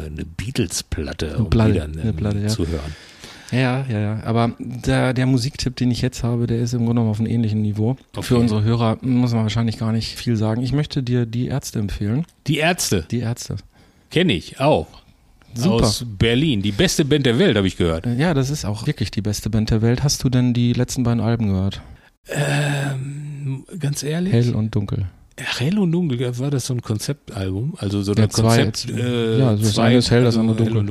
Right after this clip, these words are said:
Speaker 1: Dunkel.
Speaker 2: Ja, ja.
Speaker 1: Ich habe Teile daraus gehört, auf jeden Fall.
Speaker 2: Aber du bist auch noch nicht so ganz im Thema drin, ne?
Speaker 1: Nee, nicht so, nicht so richtig tief.
Speaker 2: Bei mir ist es auch so, ich weiß gar nicht so richtig mit den letzten beiden Alben was anzufangen.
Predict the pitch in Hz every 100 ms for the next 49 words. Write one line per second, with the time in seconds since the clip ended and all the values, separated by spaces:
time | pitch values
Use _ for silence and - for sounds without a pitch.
0 | 98 95 95 101 - - 139 - - 104
1 | 127 208 190 156 180 180 - 127 156 196
2 | 147 107 98 95 98 - 92 87 98 117
3 | 131 131 95 104 - 113 117 120 107 120
4 | 127 123 - 117 113 107 113 101 95 95
5 | 101 139 143 147 151 170 180 180 151 165
6 | 160 180 170 160 151 147 - 151 131 120
7 | - 92 - 90 107 123 151 143 - 127
8 | - 131 - 131 127 123 107 127 151 -
9 | - 131 151 - 131 139 - - 127 127
10 | 123 - 127 117 120 - 117 120 107 90
11 | 120 - 139 143 156